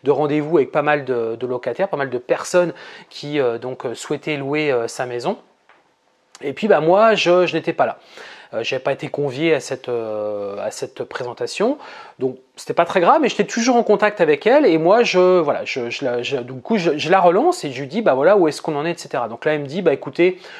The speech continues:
on a eu, euh, trois dossiers qui ont été, euh, qu'on a, voilà, qu'on, qu'on a retenus, qui présentent un bon potentiel, euh,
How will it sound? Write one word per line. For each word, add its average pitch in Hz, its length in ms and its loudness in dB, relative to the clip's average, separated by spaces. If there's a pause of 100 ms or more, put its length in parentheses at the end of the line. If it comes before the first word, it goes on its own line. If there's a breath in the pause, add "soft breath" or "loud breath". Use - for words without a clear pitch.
(100)
on 147 140 -2
a 151 80 4
eu, 180 240 2
euh, 147 80 6
trois 185 300 2
dossiers 185 480 0
qui 156 100 -8
ont 139 80 -2
été, 147 400 -4
euh, 120 440 2
qu'on 131 200 -8
a, 123 140 2
voilà, 127 360 4
qu'on, 120 160 -8
qu'on 123 200 -10
a 127 60 0
retenus, 170 520 -2 (400 loud breath)
qui 135 160 -12
présentent 139 400 -4
un 123 60 -2
bon 135 160 -8
potentiel, 175 920 4
euh, 127 220 2